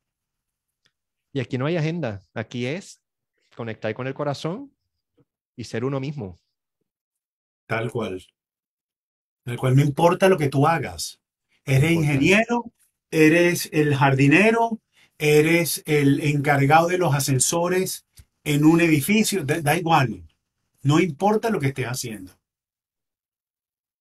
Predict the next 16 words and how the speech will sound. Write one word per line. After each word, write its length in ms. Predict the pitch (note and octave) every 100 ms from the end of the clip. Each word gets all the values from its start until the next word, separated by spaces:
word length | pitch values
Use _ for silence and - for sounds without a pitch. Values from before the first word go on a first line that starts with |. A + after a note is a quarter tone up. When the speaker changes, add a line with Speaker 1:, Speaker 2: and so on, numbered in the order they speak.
| _ _ _
Speaker 2:
Hacerlo 400 | B2+ C3 A#2+ D3
con 160 | D#3+ D#3
integridad 640 | C#3 C3 A#2+ A#2+ D3+ G3+ -
y 160 | D#3+
apertura. 760 | C#3 B2 A2 - B2 G#2+ E2+ D#2 _ _ _ _ _ _ _ _ _
Porque 220 | C#3+ C#3+ C3
Speaker 1:
Ujú. 80 |
Speaker 2:
nadie 300 | C3+ D3+ E3+
es 240 | F3 - -
mejor 180 | D#3 D3
que 120 | D#3+
nadie. 360 | E3 D3 A2
Hace 180 | A2+ -
falta 520 | C#3 F3 E3+ F3+ F3+ - _ _ _
del 260 | - D3+ D3+
obrero 580 | D3 D#3+ F#3+ G#3+ A3